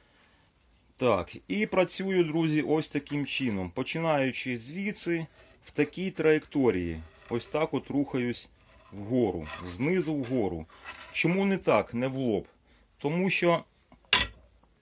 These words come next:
друзі, тут дуже багато граней. Ось, наприклад, заготовка. Так вона виглядає. В мене нема,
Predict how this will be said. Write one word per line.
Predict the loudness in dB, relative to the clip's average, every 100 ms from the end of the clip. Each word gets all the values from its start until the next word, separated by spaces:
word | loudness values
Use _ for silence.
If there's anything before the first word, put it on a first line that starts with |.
| -16
друзі, | -8 -4 -4 -4 -6
тут | -4 -4 -4
дуже | -4 -4 -2
багато | 0 0 -2 -2
граней. | -4 -2 -2 -2 -8 -12 _ _ _ _ _ _ -20 _ _ _ _ -6
Ось, | 0 0 0
наприклад, | -4 -2 -2 -4 -8 -12 -16
заготовка. | -4 -2 -2 4 4 4 0 -2 -10 -20 _ -20 -20 _
Так | -4 -2
вона | -2 0
виглядає. | 0 0 2 4 6 4
В | 4
мене | 2 2
нема, | 0 0 0 0 -2